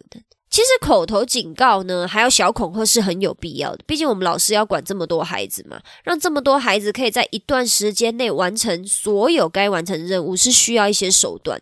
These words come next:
的。可是很多老师忽略了自己说出口的处罚，在执行上到底行不行得通，还是只是落为毫无效力的恐吓而已哦。这个部分呢，我自己个人是非常的有感触啦，因为我常常会听到很多老师说出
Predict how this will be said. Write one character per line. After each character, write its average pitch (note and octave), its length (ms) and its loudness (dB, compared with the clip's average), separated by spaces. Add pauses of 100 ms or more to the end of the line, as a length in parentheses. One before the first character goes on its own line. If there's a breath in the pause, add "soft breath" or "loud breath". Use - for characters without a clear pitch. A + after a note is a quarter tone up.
的。 - 140 -18 (380 loud breath)
可 C4 100 -2
是 G#4+ 160 4
很 D#4+ 100 4
多 D#4+ 160 4
老 G#3+ 220 4
师 C4+ 260 0
忽 D#4+ 380 2
略 D#4+ 160 4
了 G#3+ 100 2
自 C4+ 160 -4
己 F#3 140 -4
说 A3+ 240 2
出 B3 160 -4
口 C3+ 160 -4
的 B2 80 -10
处 - 300 -6
罚， - 260 -8 (220 loud breath)
在 G4+ 160 4
执 A3+ 280 -2
行 B3 220 0
上 C#4 220 0
到 C4 240 2
底 D#3 120 -10
行 E3 220 -4
不 G3+ 100 -2
行 E3+ 160 2
得 D3 140 -6
通， E3+ 300 -12 (260 loud breath)
还 C4 160 2
是 G4 140 2
只 A3+ 160 0
是 C#4+ 180 0
落 D4 240 4
为 G3+ 160 2
毫 G3 240 2
无 G#3+ 140 0
效 G#3 280 2
力 G#3 140 -6
的 C#3 120 -8
恐 - 340 -10
吓 G3 100 -8
而 F#2 360 -8
已 - 280 -16
哦。 - 140 -20 (320 soft breath)
这 G#4+ 140 2
个 G4 100 4
部 F#4 160 2
分 E4 220 2
呢， A#3 80 0
我 F3+ 100 4
自 G3 140 -4
己 A3+ 140 -2
个 A#3+ 200 0
人 G3 120 2
是 A3 100 -2
非 G#3+ 300 0
常 F#3+ 180 -2
的 D#3 100 -6
有 D#3+ 160 -2
感 A#2 220 -6
触 G#3 240 -6
啦， F2 100 -8
因 D#4 120 -4
为 C#4+ 80 0
我 G3 40 2
常 F#3+ 220 -4
常 G#3 140 -2
会 A3+ 100 0
听 A3+ 160 -4
到 A3 120 2
很 F3+ 180 -4
多 F#3 160 2
老 F#3 220 2
师 - 240 -2
说 G#3 280 2
出 G#3 320 -4